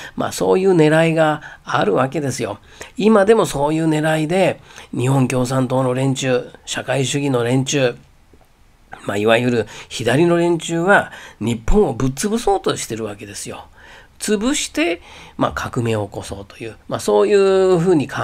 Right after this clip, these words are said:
えてる。その人たちが、この、近衛文麿の周りに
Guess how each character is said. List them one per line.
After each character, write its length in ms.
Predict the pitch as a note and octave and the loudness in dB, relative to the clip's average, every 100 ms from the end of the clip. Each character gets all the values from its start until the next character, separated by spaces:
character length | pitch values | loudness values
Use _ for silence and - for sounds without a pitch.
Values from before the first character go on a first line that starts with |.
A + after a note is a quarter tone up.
| A2+ B2+ | -4 -4
え 180 | A#2 G#2 | -4 -6
て 140 | A2+ | -10
る。 100 | A2+ | -12
そ 260 | - G#3 G#3 | -4 -2 0
の 120 | D#4+ | -2
人 200 | - A#3+ | -2 -2
た 200 | A#3+ A#3 | 0 -2
ち 500 | - G#3 G3+ F#3+ F#3 - - G#3+ | 0 2 2 2 -2 -10 -18 0
が、 420 | B3+ C4+ F3+ G2+ - - - - | 4 6 4 0 -8 -18 -18 -4
こ 140 | - C#3 | 2 6
の、 280 | C3+ B2 - - - - - - - | 6 4 -2 -8 -8 -12 -14 -12 -4
近 340 | C#3+ C3+ C3+ | 0 2 2
衛 60 | A#2+ | 0
文 340 | - B2 A#2+ | 0 0 2
麿 260 | A#2 A2 A2 | 0 -4 -4
の 260 | G#2+ G#2 - _ A2+ | -6 -8 -12 _ -2
周 360 | A#2+ A#2+ A#2 | 0 2 0
り 140 | A2 G#2+ | -2 -4
に 300 | G2+ F2 | -6 -8